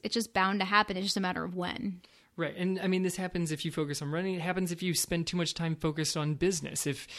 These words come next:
Speaker 2: if all of your time and effort is focused on work, then there's gonna be other areas of your life that are falling a little bit behind.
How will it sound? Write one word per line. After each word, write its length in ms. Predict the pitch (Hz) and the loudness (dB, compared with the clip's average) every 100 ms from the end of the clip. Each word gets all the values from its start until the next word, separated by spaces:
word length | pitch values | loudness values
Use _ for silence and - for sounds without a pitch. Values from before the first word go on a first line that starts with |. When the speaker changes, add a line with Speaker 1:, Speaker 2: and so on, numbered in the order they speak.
| - - | -14 0
Speaker 2:
if 220 | 151 - - | 0 0 -2
all 260 | 151 165 | 2 4
of 80 | 180 | 4
your 160 | 170 165 | 6 4
time 380 | - - 165 156 | 2 -2 2 2
and 80 | |
effort 240 | 151 156 143 | 2 2 0
is 100 | 135 | 0
focused 460 | - 151 151 - | 2 2 2 0
on 280 | 147 143 139 | 0 0 0
work, 380 | 139 202 156 143 - - - | 2 2 2 -2 -12 -10 0
then 140 | 156 | 2
there's 220 | 151 147 | 2 0
gonna 240 | - 151 156 | 0 2 4
be 180 | 156 | 4
other 240 | 160 156 156 | 4 2 2
areas 320 | 151 147 143 | 2 0 -2
of 40 | 139 | -2
your 80 | |
life 320 | 147 175 165 - | 0 0 0 0
that 100 | 143 | -2
are 80 | |
falling 400 | 135 - 143 147 | -2 -2 -2 0
a 80 | 143 | 0
little 160 | 135 139 | -2 -2
bit 160 | 139 | -4
behind. 480 | 147 135 151 139 147 | -4 -4 -2 -4 -8